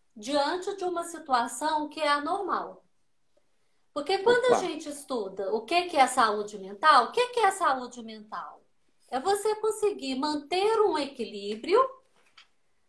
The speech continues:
Speaker 1: diante das tensões habituais da vida.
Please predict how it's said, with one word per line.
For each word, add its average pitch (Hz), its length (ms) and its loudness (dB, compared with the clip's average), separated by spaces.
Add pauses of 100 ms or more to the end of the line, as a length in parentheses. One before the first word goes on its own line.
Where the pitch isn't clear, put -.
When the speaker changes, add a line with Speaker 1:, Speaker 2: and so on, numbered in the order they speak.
(560)
Speaker 1:
diante 359 600 2
das 403 200 -6
tensões 370 520 -6
habituais 381 540 -2
da 480 180 -4
vida. 240 380 -10